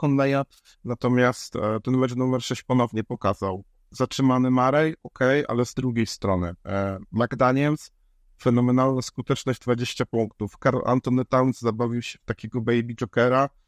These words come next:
e, może mniej punktów na swoim koncie, ale oczywiście lepiej, e, dla drużyny, bo podwajany oddawał tę piłkę na odwrót i Szczelc trafiali. Więc myślę, że Game seven to będzie bardziej pod kątem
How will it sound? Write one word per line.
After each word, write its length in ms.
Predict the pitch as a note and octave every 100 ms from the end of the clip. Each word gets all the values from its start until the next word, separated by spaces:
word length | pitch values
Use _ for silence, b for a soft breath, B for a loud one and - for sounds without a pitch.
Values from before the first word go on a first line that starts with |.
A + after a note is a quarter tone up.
| _ _
e, 380 | G#2+ G#2 G#2 G#2+
może 400 | A2+ A#2 B2 A2+
mniej 480 | A#2 A#2+ A#2+ A#2 A2+
punktów 360 | - A#2+ B2 A2+
na 100 | A2
swoim 380 | - G#2+ A2
koncie, 500 | - A#2 C3+ - D3
ale 340 | G#2+ A2 A2 G2+
oczywiście 600 | A2+ - A#2+ - A2+ G#2+
lepiej, 440 | A2+ - A2+ A2 - _ _ G#2
e, 160 | G#2+
dla 160 | A#2 A2+
drużyny, 480 | G#2 A2 B2 A#2+ A2
bo 120 | G#2+
podwajany 540 | G#2+ G#2+ G#2+ A2 A#2+
oddawał 380 | A2 - A2 A2+
tę 100 | -
piłkę 320 | - A2+ A#2+
na 140 | G#2+ F#2+
odwrót 380 | A2 _ -
i 40 | -
Szczelc 360 | - A2 A2+
trafiali. 480 | - A2+ - G#2 G2+ - _ _ -
Więc 180 | A#2 B2+
myślę, 260 | - B2+
że 220 | A#2 A#2 A2 G#2+ _
Game 200 | - A#2+ A#2
seven 380 | C3 B2+ A#2+
to 100 | -
będzie 340 | G#2 A2+ A#2+ A#2
bardziej 540 | A2 A#2 A#2 A2+ G#2+
pod 180 | - -
kątem 500 | - A2 A2+ A2+